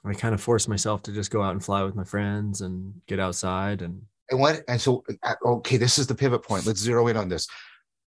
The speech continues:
Speaker 2: And what happened when there was the drag, the anti-flow of depression, the na-, the reciprocal narrowing, and yet because you had bound your identity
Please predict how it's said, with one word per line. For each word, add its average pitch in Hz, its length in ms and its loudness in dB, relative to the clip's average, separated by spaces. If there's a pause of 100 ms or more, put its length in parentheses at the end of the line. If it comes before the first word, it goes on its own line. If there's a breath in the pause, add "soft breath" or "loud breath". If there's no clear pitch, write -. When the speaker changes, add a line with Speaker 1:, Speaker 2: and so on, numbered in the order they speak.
(200)
Speaker 2:
And 110 200 2
what 139 200 6
happened 117 720 -2 (320)
when 110 420 2
there 107 220 4
was 101 320 0
the 104 140 -4
drag, 104 760 0
the 104 200 -4
anti-flow 117 680 2
of 85 80 -4
depression, 90 680 0
the 95 120 0
na-, 104 300 2
the 95 260 0 (280 soft breath)
reciprocal 107 540 2
narrowing, 90 520 2 (380 soft breath)
and 98 160 2
yet 113 180 4
because 117 800 0
you 101 120 -2
had 95 220 -2
bound 104 320 2
your 98 160 4
identity 92 600 0